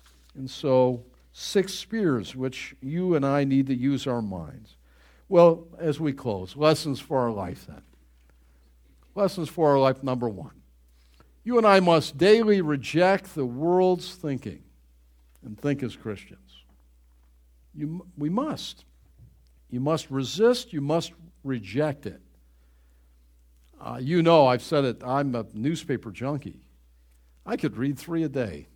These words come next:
I just, I don't know, I just love to read. One paper I read, um, is, uh, is the New York Times. Now, that is really liberal.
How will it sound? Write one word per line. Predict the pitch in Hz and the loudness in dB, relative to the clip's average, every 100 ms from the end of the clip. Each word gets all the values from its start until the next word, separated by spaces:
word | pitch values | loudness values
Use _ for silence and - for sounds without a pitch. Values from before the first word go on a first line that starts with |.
| _ | _
I | 143 | -14
just, | 160 240 - - _ 131 | -6 -6 -6 -12 _ -14
I | 202 | -10
don't | 208 | -8
know, | 208 139 | -6 -8
I | |
just | 104 180 - - | -8 -12 -16 -18
love | 117 135 214 214 185 | -12 -6 -6 -6 -10
to | |
read. | 196 175 175 - _ _ _ _ | -8 -6 -8 -12 _ _ _ _
One | 156 220 247 | -2 0 2
paper | 160 139 120 117 | 0 0 -4 -6
I | |
read, | 113 139 180 123 110 131 143 - - - - - 123 | -6 -2 0 0 -4 -8 -16 -20 -20 -20 -20 -14 -8
um, | 117 113 107 104 - - - | -6 -6 -8 -14 -20 -20 -14
is, | 135 135 135 - | -4 -4 -4 -6
uh, | 120 117 113 - | -4 -4 -4 -8
is | 143 117 | -8 -4
the | 139 | -2
New | 139 | 0
York | 147 151 - | 0 -2 -4
Times. | 190 147 95 - - - - | -4 -4 -6 -14 -20 -20 -12
Now, | 120 113 | -10 -6
that | 117 127 - | -6 -6 -8
is | 110 95 85 - - - - - - - - 117 | -12 -14 -16 -20 -20 -20 -20 -20 -20 -20 -18 -10
really | 131 170 165 113 107 | 0 4 4 2 -4
liberal. | 98 113 90 78 | -6 -8 -8 -12